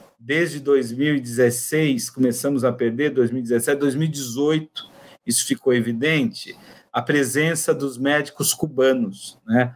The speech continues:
O ano passado, dois mil e dezenove, tivemos os únicos, os últimos médicos que foram embora.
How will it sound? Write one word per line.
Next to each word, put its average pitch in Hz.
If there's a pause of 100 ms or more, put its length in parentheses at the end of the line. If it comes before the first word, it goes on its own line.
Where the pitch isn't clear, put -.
(140)
O 123
ano 147
passado, 147 (320)
dois 120
mil 139
e 131
dezenove, 147 (400)
tivemos 139
os 131
únicos, 160
os 120
últimos 151
médicos 143
que -
foram 151
embora. 117